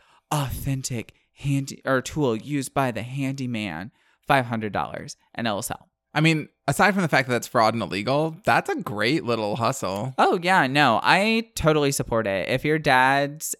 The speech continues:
Speaker 1: actions affect your future negatively like that, you deserve it to be able to make some money off of that at the exact same time. Also fraud, but whatever, that's fine. He also gets contacted by a man who works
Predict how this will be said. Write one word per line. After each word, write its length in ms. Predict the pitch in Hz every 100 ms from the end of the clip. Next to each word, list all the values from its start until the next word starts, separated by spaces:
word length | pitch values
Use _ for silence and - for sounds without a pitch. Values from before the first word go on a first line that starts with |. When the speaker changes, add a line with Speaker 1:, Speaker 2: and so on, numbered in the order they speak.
| -
Speaker 1:
actions 560 | 120 120 - 135 135
affect 400 | 110 120 117 -
your 100 | 127
future 420 | - 117 - 123
negatively 540 | 120 107 104 113 127 127
like 220 | 127 123
that, 280 | 139 135 -
you 200 | 110 110
deserve 340 | 127 127 127
it 260 | 135 - -
to 120 | -
be 140 | 120 113
able 180 | 113
to 160 | 120 117
make 240 | 110 98
some 160 | - 110
money 260 | 95 92 92
off 220 | 104 -
of 80 | 101
that 240 | 95 95 -
at 140 | 101
the 80 | 95
exact 340 | 92 - -
same 180 | - 82
time. 280 | - - - _ _ _ _ _ _ _ _ _ _ _
Also 260 | 123 127 135
fraud, 300 | - 107 90
but 140 | - -
whatever, 320 | 90 67 -
that's 200 | - -
fine. 260 | 185 180 113 _ _ _ _ _ -
He 160 | 202
also 360 | - 196 233 262
gets 220 | 247 233
contacted 560 | - 151 147 151 147 160
by 120 | 135
a 80 | 123
man 260 | 123 127
who 180 | 135 135
works 380 | 113 135 139 -